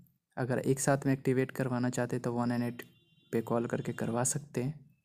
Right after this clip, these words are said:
Otherwise, अगर आपका एक्टिवेट नहीं भी हुआ है तो आपका क्या होगा कि एक प्लान ख़त्म होते ही दूसरा एक्टिवेट हो जाएगा। मान लीजिए तीन महीने वाला डलवाएं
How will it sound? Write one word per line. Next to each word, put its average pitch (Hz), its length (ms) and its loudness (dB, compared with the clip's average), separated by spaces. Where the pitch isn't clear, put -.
Otherwise, 160 640 8
अगर 139 240 4
आपका 135 480 4
एक्टिवेट 131 640 2
नहीं 139 280 8
भी 151 160 8
हुआ 120 280 6
है 127 180 4
तो 135 80 4
आपका 135 440 4
क्या 139 200 4
होगा 135 340 6
कि 135 320 0
एक 139 260 4
प्लान 135 240 8
ख़त्म 131 320 2
होते 127 220 4
ही 123 60 6
दूसरा 120 340 2
एक्टिवेट 117 440 0
हो 117 60 2
जाएगा। 120 260 2
मान 135 200 6
लीजिए 156 220 4
तीन 131 240 4
महीने 127 280 6
वाला 127 160 4
डलवाएं 123 440 4